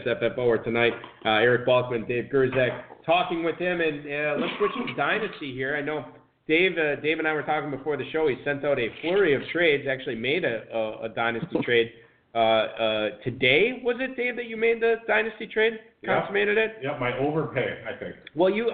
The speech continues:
Speaker 1: well, uh, Billy, you play Dynasty. Let's, let's, let's ask him what, what he thinks about this.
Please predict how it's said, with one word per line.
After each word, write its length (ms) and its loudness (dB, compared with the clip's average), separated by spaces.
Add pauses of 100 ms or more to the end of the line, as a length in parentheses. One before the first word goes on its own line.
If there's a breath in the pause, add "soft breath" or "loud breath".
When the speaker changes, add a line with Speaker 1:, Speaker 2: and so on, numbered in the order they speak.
Speaker 1:
well, 440 0
uh, 140 -8
Billy, 220 -2
you 160 -10
play 140 -6
Dynasty. 460 -6
Let's, 200 -8 (100)
let's, 160 -8 (160)
let's 220 -8
ask 260 -2
him 220 -4
what, 200 -2
what 100 0
he 120 -4
thinks 220 -4
about 200 -2
this. 140 -2